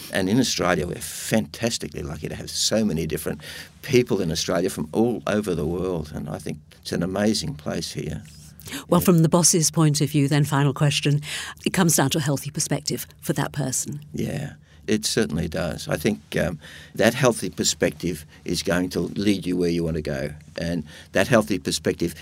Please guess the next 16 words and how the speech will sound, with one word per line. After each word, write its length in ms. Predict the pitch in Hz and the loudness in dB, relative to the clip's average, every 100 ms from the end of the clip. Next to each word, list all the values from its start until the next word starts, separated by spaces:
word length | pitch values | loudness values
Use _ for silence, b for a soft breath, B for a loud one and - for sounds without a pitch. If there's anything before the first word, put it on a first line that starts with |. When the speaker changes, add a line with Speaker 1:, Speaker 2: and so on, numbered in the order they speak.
| B - | B -2
Speaker 1:
comes 360 | 110 101 87 | 2 2 0
from 320 | - 85 90 - b b b | -2 -2 -2 -10 b b b
listening 360 | 113 127 135 110 | 4 4 4 4
to 120 | 120 | 4
your 60 | 107 | 6
doubt 220 | 113 113 | 4 4
a 40 | |
little 180 | 110 117 | 2 2
bit, 220 | 123 - | 0 0
but 140 | - - | -4 -2
not 200 | 101 - | -2 -2
listening 300 | 101 90 92 | -4 -4 -2
to 160 | 95 | 0
it 60 | 90 | 0
a 40 | |
lot. 300 | 85 80 - | -2 -4 -8